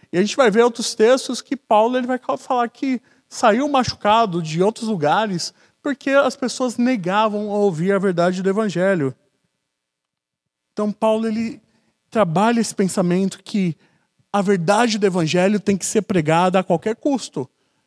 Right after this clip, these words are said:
mesmo as pessoas negando ou não aceitando. O evangelho tem que ser levado. É, daí você vai pensar: "Ah, mas você falou de negar pérola aos porcos? É, como, então eu não vou precisar me misturar com a pessoa." Não.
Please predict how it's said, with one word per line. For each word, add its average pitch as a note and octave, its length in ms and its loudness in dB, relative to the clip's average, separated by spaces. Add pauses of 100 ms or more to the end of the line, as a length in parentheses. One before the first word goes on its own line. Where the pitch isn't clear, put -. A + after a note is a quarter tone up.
(140)
mesmo F#3 360 2
as C4+ 100 0
pessoas G#3 800 0
negando F3 640 0
ou F#3 180 -2
não F#3+ 140 2
aceitando. G#3+ 640 -4 (600)
O A3+ 60 -2
evangelho A#3+ 420 2
tem C#4+ 120 -2
que C4 60 -8
ser D4 100 -6
levado. A#3+ 600 0 (320)
É, E3 420 4
daí F3+ 160 0
você G#3+ 220 -4
vai A#3 160 2
pensar: B3 360 -2
"Ah, C#4 60 0
mas D3 160 -2
você F3 100 -4
falou F3 260 -2
de F3 140 -6
negar F3+ 300 0
pérola F#3 300 0
aos F#3 140 0
porcos? C#4+ 580 -2 (680)
É, D#3 680 2 (120)
como, B3+ 340 0 (200)
então F3+ 180 0
eu F#3+ 40 0
não A3+ 80 -2
vou D4 100 0
precisar C4+ 280 -2
me A#3+ 80 2
misturar A3+ 280 -2
com - 80 -8
a - 20 -4
pessoa." A3+ 280 -6
Não. B3+ 440 2